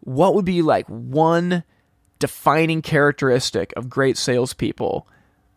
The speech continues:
And I think it is curiosity. I think that being genuinely curious. So when a customer comes in, you don't mind taking ten minutes to say, "Oh man, I'm, I'm so curious about your project. Can, can you tell me about this? Oh gosh, that's,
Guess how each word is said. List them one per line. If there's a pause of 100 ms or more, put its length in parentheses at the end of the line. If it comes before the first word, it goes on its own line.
(120)
And
I
think
it
is
curiosity.
I
think
that
being
genuinely
curious.
So
when
a
customer
comes
in, (300)
you
don't
mind
taking
ten
minutes
to
say, (420)
"Oh
man,
I'm,
I'm
so
curious
about
your
project.
Can,
can
you
tell
me
about
this? (1200)
Oh
gosh,
that's,